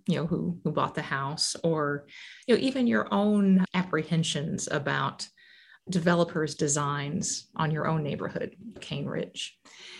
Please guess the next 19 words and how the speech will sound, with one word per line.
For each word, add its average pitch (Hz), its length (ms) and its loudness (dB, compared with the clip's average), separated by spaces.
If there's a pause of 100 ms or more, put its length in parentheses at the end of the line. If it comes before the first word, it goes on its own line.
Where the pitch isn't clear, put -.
(220)
And, 175 480 4
you 240 100 4
know, 226 60 6
in, - 160 4
in 220 140 4
many 240 180 6
ways, 175 400 4
of 165 80 -4
course, 165 180 2
this 170 160 0
is 151 140 0
metaphorical, 156 640 2
not 139 200 2
just, - 500 4
<laughs> - 60 -2
you 214 80 10
know, - 100 2
agricultural, 170 760 2
but, 170 260 2